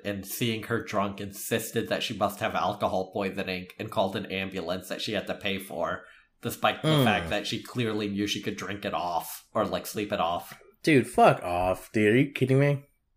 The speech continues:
Speaker 2: How much was her ride?
Speaker 1: About as much as you said. She had to get a second job to pay it off.
Speaker 2: That's insane. That's so sad, dude.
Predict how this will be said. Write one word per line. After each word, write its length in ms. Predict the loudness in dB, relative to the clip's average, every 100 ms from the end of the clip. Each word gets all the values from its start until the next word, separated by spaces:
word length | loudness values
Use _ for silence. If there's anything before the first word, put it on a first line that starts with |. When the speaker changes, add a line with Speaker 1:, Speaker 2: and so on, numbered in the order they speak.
| _ _ _ _ _ _ _ _ _ _ _ _ 0
Speaker 2:
How 100 | 6
much 120 | 8
was 140 | 8 8
her 100 | 10
ride? 340 | 10 8 4 -4 _ _ _ -8
Speaker 1:
About 300 | 0 4 4
as 120 | 4
much 180 | 0 0
as 120 | 0
you 80 | -2
said. 260 | 2 2 4
She 120 | 2
had 140 | 2
to 40 | 0
get 140 | -2
a 40 | -2
second 400 | 0 0 0 0
job 260 | 2 2
to 60 | 0
pay 200 | -2 0
it 60 | 2
off. 320 | 2 0 -4 _ _ _ _ _ _ _ _ _ _
Speaker 2:
That's 300 | 0 2 2
insane. 600 | 0 2 4 6 6 6
That's 180 | 6 4
so 180 | 8 8
sad, 480 | 8 6 8 8 4
dude. 260 | 2 2